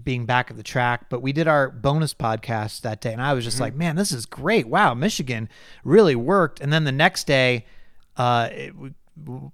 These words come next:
Speaker 1: came out, and it was sort of a flop of a race, and it was largely the same people up front. Harvick won again, swept it, and it was really not a, a very good race for the Sunday race at all,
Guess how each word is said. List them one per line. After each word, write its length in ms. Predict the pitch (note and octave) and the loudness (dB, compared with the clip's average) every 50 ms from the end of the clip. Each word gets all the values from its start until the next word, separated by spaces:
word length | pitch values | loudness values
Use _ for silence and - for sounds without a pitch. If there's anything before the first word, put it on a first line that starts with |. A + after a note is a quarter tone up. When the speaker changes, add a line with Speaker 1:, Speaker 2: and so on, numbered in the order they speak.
| - - | -10 -4
Speaker 1:
came 220 | - D3 C#3 C3+ | -2 -2 0 2
out, 340 | C3+ B2+ C3 C3 B2+ - _ - | 2 4 4 2 2 0 _ -8
and 280 | C3 A#2+ A#2+ A#2 A#2+ A#2+ | -6 -4 -4 -2 -2 -4
it 80 | A#2+ A#2 | -4 -4
was 160 | A#2+ A#2 G#2+ | -4 -4 -4
sort 320 | - - - - C#3+ D3 | -4 -6 -2 0 2 2
of 120 | C3+ A2+ A2+ | 2 2 -2
a 80 | G2+ | -6
flop 360 | - - C#3+ C3+ B2+ - - | -6 -2 2 2 2 2 2
of 120 | C#3+ B2 A2+ | 0 -2 -2
a 60 | A#2 | 0
race, 420 | A2+ A#2+ A#2+ A#2+ A#2+ A#2+ - - | 0 2 2 2 2 0 -2 -4
and 180 | - C3 B2 A#2+ | -8 -8 -8 -8
it 60 | A#2+ | -6
was 180 | B2 A#2+ A2 C3+ | -6 -6 -6 -4
largely 480 | B2+ B2+ B2 C#3 D3 C3 A2+ C3 B2 | 0 2 2 2 2 2 0 -2 -2
the 140 | A2+ A2+ A2 | -2 -2 -4
same 440 | - - C3 B2 A#2+ A#2 A#2 A#2 G#2+ - - - - - - - | -4 -2 -2 -2 -2 -2 -4 -6 -8 -10 -16 -20 -20 -20 -14 -6
people 260 | - C3+ C3 - C3 | -4 -4 -2 -2 -2
up 140 | A2+ A2+ - | -4 -4 -6
front. 360 | - - D3 C#3+ C#3 C#3 C3+ - | -6 -2 2 2 2 2 0 -2
Harvick 560 | - C3+ C3 C3 A#2+ B2+ B2 - - - - _ _ _ _ - | 0 2 4 4 4 2 0 0 -2 -14 -20 _ _ _ _ -10
won 260 | C#3 A#2 B2+ C3 B2 | -4 -2 0 0 0
again, 480 | A2 G#2+ A#2+ B2 B2+ B2+ B2 B2+ A#2+ A#2 | -2 -2 0 0 2 2 0 -2 -2 -4
swept 440 | - - - B2+ A#2+ A#2+ - - | -4 -2 0 0 -2 -2 -2 -2
it, 240 | C3 B2 B2 - _ - - - - - _ _ _ _ _ - | 0 0 0 -2 _ -12 -20 -20 -20 -20 _ _ _ _ _ -6
and 340 | - B2 B2 B2 A#2+ A#2+ A#2+ | -2 0 0 2 0 0 -2
it 40 | A2+ | -2
was 180 | A#2 A#2+ G#2+ | -4 -4 -4
really 380 | A2 A#2 C#3 D3+ C#3+ C3 B2 A2+ | 0 4 6 6 6 6 4 2
not 280 | A#2 A#2 A#2+ A#2+ A#2+ | 2 2 4 4 4
a, 220 | A#2 G#2+ A2 A2+ - - - | 2 2 0 -4 -8 -8 -4
a 320 | A#2+ A2+ A2 G#2 G#2 - E3 | -4 -4 -4 -4 -6 -8 -8
very 240 | D#3 D#3+ C3 A#2+ A#2 | -6 -4 -2 -2 -2
good 140 | A2+ A#2 A2 | -4 -4 -2
race 480 | A2+ A#2 A#2 A2+ - - - - - - | -2 -2 -2 -2 -2 -4 -6 -8 -10 -12
for 100 | - C3 | -12 -10
the 80 | A2 G2 | -10 -6
Sunday 360 | - - C#3+ C3 B2+ A2+ A2 | -4 -2 -2 0 0 -2 -2
race 260 | A2 A2 G#2 - - | -4 -4 -4 -6 -4
at 60 | G#2 | -2
all, 320 | A2 B2 B2 G2+ G2+ G2 | 0 0 0 0 -2 -6